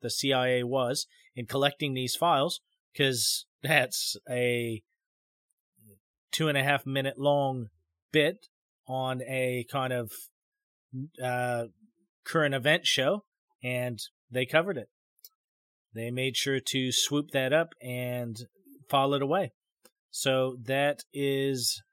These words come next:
document fifty-one. Now we're moving on to document fifty-two. Yeah, it's, sometimes it's a bit slow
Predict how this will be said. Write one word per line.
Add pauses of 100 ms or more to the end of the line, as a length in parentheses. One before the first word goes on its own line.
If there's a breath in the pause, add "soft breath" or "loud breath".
(320)
document
fifty-one. (840 loud breath)
Now
we're
moving
on
to
document (260)
fifty-two. (1080 soft breath)
Yeah, (180)
it's, (160)
sometimes
it's
a
bit
slow